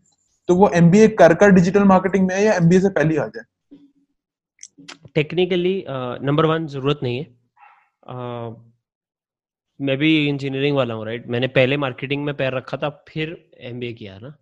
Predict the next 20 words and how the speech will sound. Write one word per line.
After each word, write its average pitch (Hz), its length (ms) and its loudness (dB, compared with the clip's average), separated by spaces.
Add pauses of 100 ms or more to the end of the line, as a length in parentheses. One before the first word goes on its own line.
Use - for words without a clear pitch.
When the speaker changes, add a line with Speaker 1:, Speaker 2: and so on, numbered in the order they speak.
(680)
Speaker 2:
अ, 113 220 -14 (640)
same 147 340 -4
is 147 120 -14
possible, 135 320 -14 (200)
no 120 180 -4
issues 120 260 -10
there। 113 260 -8 (680)
अ, 113 340 -10 (260)
सेकंड, 175 540 -4 (460)
अगर 127 200 -4
आप 147 180 -8
सही 135 240 -4
में 151 140 -6
करना 127 220 -8
ही 143 60 -8
चाहते 139 280 -8
हो 143 60 -6
एमबीए, 123 440 -8 (560)
अ, 127 60 -16 (380)
तो 151 400 -6